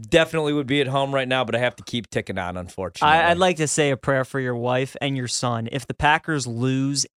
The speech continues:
Speaker 2: and the
Speaker 1: Oh, they're
Speaker 2: fact that
Speaker 1: gonna
Speaker 2: you have a
Speaker 1: lose.
Speaker 2: bet on that too,
Speaker 1: Oh,
Speaker 2: that's
Speaker 1: yeah.
Speaker 2: just,
Speaker 1: I just want 'em
Speaker 2: that's
Speaker 1: just hang within the number, and then we get the Lions
Speaker 2: Ooh.
Speaker 1: next week and maybe a bounce back spot. If they
Speaker 2: Wow.
Speaker 1: win, I'll be the happiest person ever. And if they lose, but they lose by only eleven, ten, nine, I'm fine with it.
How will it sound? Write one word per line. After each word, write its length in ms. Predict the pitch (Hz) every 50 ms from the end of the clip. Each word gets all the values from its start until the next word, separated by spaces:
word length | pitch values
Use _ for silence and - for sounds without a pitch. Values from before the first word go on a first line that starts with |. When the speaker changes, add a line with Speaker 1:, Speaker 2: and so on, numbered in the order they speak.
| _
Speaker 2:
and 320 | - 156 160 165 170 175 170
the 40 | -
Speaker 1:
Oh, 40 | -
they're 80 | 175 156
Speaker 2:
fact 100 | 202 202
that 100 | 220 190
Speaker 1:
gonna 60 | 170
Speaker 2:
you 80 | 208 202
have 160 | 170 156 147
a 40 | -
Speaker 1:
lose. 140 | 92 92 -
Speaker 2:
bet 260 | 170 160 160 165 - -
on 220 | 165 170 170 170 170
that 260 | 165 160 160 131 -
too, 400 | - - 165 160 160 165 175 175 165
Speaker 1:
Oh, 120 | 160 156
Speaker 2:
that's 60 | 147 143
Speaker 1:
yeah. 240 | 143 120 87 82
Speaker 2:
just, 440 | - 123 104 - - - - - - - - - -
Speaker 1:
I 80 | 262
just 140 | 294 277 -
want 140 | 320 285 262
'em 60 | 240
Speaker 2:
that's 280 | 214 180 156 - - - _ _ -
Speaker 1:
just 180 | 320 320 -
hang 180 | 415 359 339 320
within 240 | 320 262 311 294 285
the 80 | 277
number, 240 | 277 277 277 - 262
and 80 | - -
then 60 | 233
we 80 | 233 226
get 120 | 220 220
the 80 | 214 208
Lions 440 | 202 196 185 180 196 190 185 170 165
Speaker 2:
Ooh. 40 |
Speaker 1:
next 260 | 175 175 175 170 - -
week 280 | 165 165 165 156 -
and 100 | 156 143
maybe 240 | 147 147 139 135 135
a 60 | 123
bounce 340 | 110 120 110 104 104 101 -
back 260 | - 104 92 90 -
spot. 300 | - - - 104 107 127
If 80 | 151 -
they 120 | 190 180
Speaker 2:
Wow. 100 | 180 170
Speaker 1:
win, 300 | 190 208 226 254 277 240
I'll 100 | - 180
be 80 | 175 185
the 100 | 165 160
happiest 440 | 170 170 175 175 175 165 160 135 -
person 380 | - 156 156 147 - 143 120
ever. 340 | 127 147 160 185 208 226 - _ _ _ _ _ _ _ _ _ _
And 360 | - - 139 143 143 143 139 139
if 100 | 131 -
they 140 | - 139
lose, 600 | 135 135 147 165 185 226 240 240 - - - - _ _ _
but 100 | - 143
they 100 | - 156
lose 240 | 143 147 160 160 151
by 160 | 139 156 151
only 220 | 156 156 160 156 151
eleven, 440 | 143 139 156 160 175 202 208 208
ten, 380 | 190 - 180 175 196 208 214 196
nine, 380 | 160 156 165 180 190 202 196 180
I'm 100 | 170 156
fine 300 | - 151 135 120 107 101
with 180 | 101 101 -
it. 180 | 104 104 101